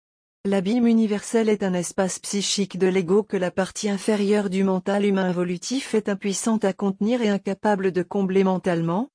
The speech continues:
car la lumière manque, alors qu'elle seule peut remplir ces abîmes et donner à l'être la pleine conscience de sa vie intérieure. La vie mentale de l'homme nouveau sera pleine, elle pourra supporter la lumière du double pour connaître la science de l'intelligence et la permanence de l'union entre l'ego et sa contrepartie universelle.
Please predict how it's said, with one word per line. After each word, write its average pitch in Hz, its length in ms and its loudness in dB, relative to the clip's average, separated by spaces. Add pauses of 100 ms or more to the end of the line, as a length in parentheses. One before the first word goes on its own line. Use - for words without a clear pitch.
(140)
car 202 260 2
la 190 140 0
lumière 196 360 2
manque, 180 440 -2 (160)
alors 202 320 0
qu'elle 196 240 0
seule 214 340 0
peut 190 140 -2
remplir 185 440 -2
ces - 180 -2
abîmes 180 300 0
et 196 100 2
donner 202 360 2
à 180 80 0
l'être 180 320 -2
la 170 140 -2
pleine 196 320 -2
conscience 226 500 -2
de 196 80 0
sa 190 220 -2
vie 185 140 -2
intérieure. 165 720 -4 (360)
La 202 220 2
vie 214 160 0
mentale 202 440 -2
de 190 80 2
l'homme 185 280 2
nouveau 196 260 2
sera 180 360 -4
pleine, 202 480 -2 (200)
elle 208 200 0
pourra 220 320 0
supporter 214 580 -2
la 196 140 2
lumière 190 420 2
du 170 140 -6
double 190 320 0
pour 180 180 -8
connaître 202 520 0
la 180 140 0
science 196 360 0
de 175 100 2
l'intelligence 185 800 0
et 214 60 2
la 175 100 2
permanence 190 720 0
de 175 80 2
l'union 185 400 0
entre 185 300 -4
l'ego 180 400 2
et 247 80 2
sa 185 180 -4
contrepartie 202 800 -2
universelle. 202 920 0